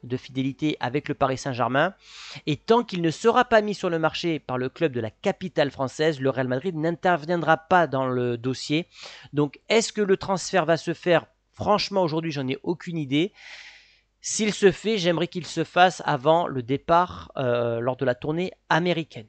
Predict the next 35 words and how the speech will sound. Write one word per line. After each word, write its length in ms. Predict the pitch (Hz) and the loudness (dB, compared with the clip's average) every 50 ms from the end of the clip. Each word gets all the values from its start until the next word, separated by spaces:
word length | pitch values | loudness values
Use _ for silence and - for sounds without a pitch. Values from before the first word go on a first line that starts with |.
| _ _ _ _ | _ _ _ _
Voilà, 260 | - 135 131 107 98 | -4 -4 -4 -4 -6
sachant 260 | - - 117 - 135 127 | -10 -10 -8 -8 -8 -8
qu'il 160 | - - 123 | -6 -4 -4
y 20 | |
a 20 | 123 | -4
un 40 | |
classico, 720 | - - - 143 127 - - 127 - - 151 156 160 165 | -4 -4 -4 -4 -4 -4 -8 -12 -8 -4 -2 -2 -2 -2
ça 160 | - - 127 - | -4 -8 -12 -12
pourrait 300 | - 135 131 127 135 123 | -10 -8 -6 -4 -6 -6
faire 260 | - - 147 127 120 | -2 -2 0 0 0
un 120 | - 127 | 0 -2
bruit 280 | 127 123 117 131 139 127 | -4 -4 -4 -2 -2 -2
médiatique 440 | 131 123 117 131 123 - 139 - - | -2 -2 -2 -2 -4 -4 -8 -6 -6
absolument 480 | 127 - - 139 127 127 127 127 123 | -6 -6 -6 -6 -6 -4 -4 -4 -4
dingue 380 | 123 120 123 185 190 180 160 123 | -4 2 4 6 6 6 4 0
pour 220 | 107 _ 135 143 | -6 _ -2 -2
le 60 | 131 | 0
Real 180 | 117 131 139 135 | 0 0 0 0
Madrid 320 | 135 139 135 139 131 123 - _ _ | 0 0 0 0 -2 -4 -8 _ _
et 120 | 165 170 | -6 -6
pour 200 | - - 165 156 | -4 -2 -2 0
Mbappé. 520 | 143 131 131 120 - - 139 147 165 185 - _ - - - - - - _ | 2 4 2 2 2 0 0 -2 -2 -2 -6 _ -20 -20 -20 -20 -20 -12 _
On 100 | 127 120 | -10 -6
parle, 240 | 104 - 143 143 143 | 0 2 2 2 2
je 60 | - | -2
crois 140 | - 151 147 | -4 -6 -6
que 60 | - | -4
c'est 100 | - 131 | -6 -6
le 80 | 117 110 | -6 -6
deuxième 380 | 110 135 156 135 135 147 143 | -4 -4 -4 -2 -2 -2 0
match, 260 | 143 151 147 - - - | 0 0 -2 -2 -4 -4
euh, 460 | 135 123 120 120 117 117 117 117 120 - | -4 -2 -2 -2 -2 0 -2 -2 -4 -4
amico-, 500 | - 147 143 139 135 - - - 160 151 - | -6 -6 -6 -6 -6 -8 -8 -8 -6 -4 -4
amical, 380 | 147 139 139 127 - 160 151 | -4 -4 -4 -2 0 -2 0
pardon, 320 | - 151 135 131 147 156 | 0 -2 -2 -2 -4 -6